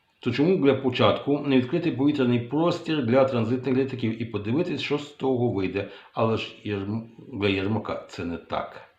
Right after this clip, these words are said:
ефектно. Отже, якщо, е, д-,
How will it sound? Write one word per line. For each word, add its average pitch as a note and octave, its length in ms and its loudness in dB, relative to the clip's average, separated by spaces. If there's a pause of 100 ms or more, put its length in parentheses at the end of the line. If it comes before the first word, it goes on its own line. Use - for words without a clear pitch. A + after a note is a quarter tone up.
(200)
ефектно. - 760 0 (2750)
Отже, A#2 400 4
якщо, D#3+ 760 2 (1700)
е, A#2 220 0
д-, A#2 160 -4